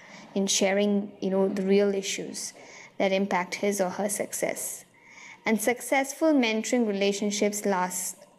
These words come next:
nine months to a year. Coaching is, uh, performance driven. Now, the purpose of coaching is to improve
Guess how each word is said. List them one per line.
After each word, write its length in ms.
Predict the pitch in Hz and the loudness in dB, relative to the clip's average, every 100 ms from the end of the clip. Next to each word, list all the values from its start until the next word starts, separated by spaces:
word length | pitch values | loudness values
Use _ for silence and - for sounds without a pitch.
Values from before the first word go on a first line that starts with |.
| - | -4
nine 420 | 214 208 202 208 202 | 0 2 2 0 -2
months 320 | 190 196 - | -2 -6 -8
to 140 | - | -8
a 60 | - | -6
year. 280 | 180 - - - - _ _ _ _ _ - _ _ - - - - - - _ | -6 -6 -8 -16 -20 _ _ _ _ _ -20 _ _ -20 -18 -18 -18 -20 -20 _
Coaching 600 | - 302 302 - 349 349 | 2 2 2 0 2 2
is, 680 | 294 269 277 277 254 - - - | 4 6 6 6 2 -4 -2 2
uh, 260 | 208 202 | 2 2
performance 640 | 202 208 - 220 247 254 240 | 0 -4 0 2 2 0 -2
driven. 460 | 190 180 180 - - - | -4 -4 -4 -10 -12 -2
Now, 140 | 202 | 2
the 80 | 214 | 2
purpose 440 | 214 262 262 302 302 | 2 2 2 0 0
of 160 | 294 | 0
coaching 520 | - 226 226 247 247 240 | 2 2 2 0 2 2
is 260 | 208 208 208 | 0 0 -2
to 180 | - 214 | -2 0
improve 680 | 208 208 - 233 254 254 | 0 -2 2 4 4 2